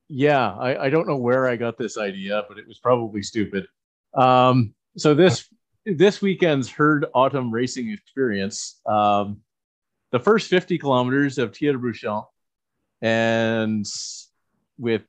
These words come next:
no finish points, points for all the primes.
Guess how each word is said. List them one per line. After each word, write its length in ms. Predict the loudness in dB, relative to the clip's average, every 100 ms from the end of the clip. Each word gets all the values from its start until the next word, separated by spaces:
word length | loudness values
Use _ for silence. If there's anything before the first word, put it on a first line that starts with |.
| -4
no 200 | -2 0
finish 320 | 0 -2 -4
points, 920 | -2 0 -2 -6 -14 -14 -16 -18 -20 _ _ _ _ _ -6
points 360 | -4 -4 -8
for 1120 | -2 2 4 4 4 2 2 2 0 -2 -4 -2
all 240 | 2 2
the 100 | 2
primes. 680 | 0 0 -2 -6 -14 -16 -18